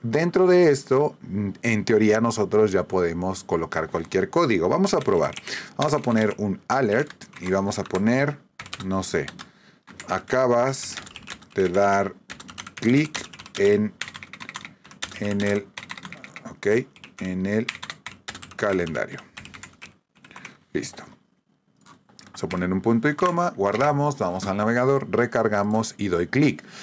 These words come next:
Como pueden darse cuenta, me apa-, me aparece aquí el mensaje, acabas de dar clic en el calendario. Y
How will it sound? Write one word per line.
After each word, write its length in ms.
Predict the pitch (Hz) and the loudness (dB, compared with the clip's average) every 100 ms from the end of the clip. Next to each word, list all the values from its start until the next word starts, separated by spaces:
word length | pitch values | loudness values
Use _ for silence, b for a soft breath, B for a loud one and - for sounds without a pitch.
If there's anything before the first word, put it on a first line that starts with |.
| B B | B B
Como 220 | 170 170 | 0 2
pueden 300 | 175 165 156 | 2 2 4
darse 280 | 131 117 131 | 2 2 2
cuenta, 380 | 120 110 131 131 | 2 2 2 0
me 160 | 95 | 0
apa-, 320 | 85 - 85 87 | 0 2 0 0
me 80 | 87 | -2
aparece 300 | 85 85 92 | 0 0 -2
aquí 140 | - | -2
el 60 | 87 | -2
mensaje, 400 | 95 92 110 82 | 0 0 0 -2
acabas 320 | 73 85 92 | 0 0 2
de 80 | 85 | 0
dar 200 | 85 82 | -2 -2
clic 200 | 85 80 | -4 -2
en 100 | 82 | -4
el 120 | 82 | -4
calendario. 600 | 90 92 107 139 113 85 B B B - | 0 2 4 4 2 0 B B B 2
Y 300 | 190 202 | 2 2